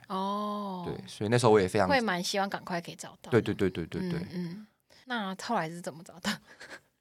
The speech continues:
Speaker 1: <laughs>
Speaker 2: 后来就是
Speaker 1: 你做了什么努力？
Speaker 2: 我觉得就是把 side，我做了很多 side project，
Speaker 1: 嗯，
Speaker 2: 因为我，
Speaker 1: 嗯。
Speaker 2: 我觉得从我之前的履历来说，都是比较P N相关的。
Speaker 1: 对。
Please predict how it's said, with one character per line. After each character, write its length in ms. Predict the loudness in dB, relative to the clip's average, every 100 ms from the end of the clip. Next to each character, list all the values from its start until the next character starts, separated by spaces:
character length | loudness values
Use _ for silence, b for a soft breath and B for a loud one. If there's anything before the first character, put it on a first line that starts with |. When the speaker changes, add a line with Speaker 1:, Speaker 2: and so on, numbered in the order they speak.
| _ _
Speaker 1:
<laughs> 560 | -12 -10 -10 -12 -16
Speaker 2:
后 140 | 6 10
来 160 | 12
就 100 | 10
是 420 | 6 6 6 4 0 -10 _
Speaker 1:
你 100 | -4
做 180 | -2
了 60 | -2
什 80 | -4
么 80 | -8
努 200 | -8 -10
力？ 260 | -12 -12 -16 _ _
Speaker 2:
我 120 | 0
觉 80 | 2
得 120 | 4
就 120 | 4
是 80 | 2 2
把 100 | 0
side， 300 | 4 4 4 -4 _ 0
我 120 | 4
做 120 | 6
了 60 | 6
很 60 |
多 320 | 6 2 2 2
side 240 | 0 -2
project， 440 | 0 -2 -2 -8 -10
Speaker 1:
嗯， 80 | -2
Speaker 2:
因 60 | 6
为 80 | 10
我， 160 | 10
Speaker 1:
嗯。 200 | 6 0 -14 -4
Speaker 2:
我 100 | 0
觉 120 | 4
得 100 | 4
从 180 | 4 0
我 80 |
之 140 | 0 -2
前 160 | -4
的 80 | -4
履 140 | -4 -2
历 80 |
来 120 | -2 -2
说， 160 | -4
都 120 | -4
是 240 | -4 -4 -4
比 160 | -8
较 160 | -6 -4
P 240 | -4 -2
N 100 | -2
相 180 | -2 -8 -8
关 200 | -10 -8
的。 120 | -12 -12
Speaker 1:
对。 280 | -8 -8 -8